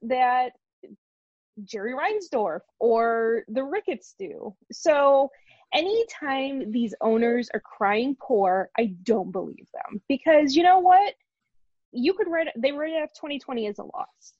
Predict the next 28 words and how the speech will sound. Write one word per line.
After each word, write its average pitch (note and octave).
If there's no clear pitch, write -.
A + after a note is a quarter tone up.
And F#4
that's G4
just F4+
what E4+
they're E4
gonna D#4
do. E4+
So C#4
for D4+
them E4
to F4+
sit F4
and C4
cry A3+
like, G#3
"Oh, F4+
we E4+
don't A4+
wanna A#4+
pay B3+
you F#4+
extra A3+
money, G3
but A#3
we B3+
want C4
you C#4+
to B3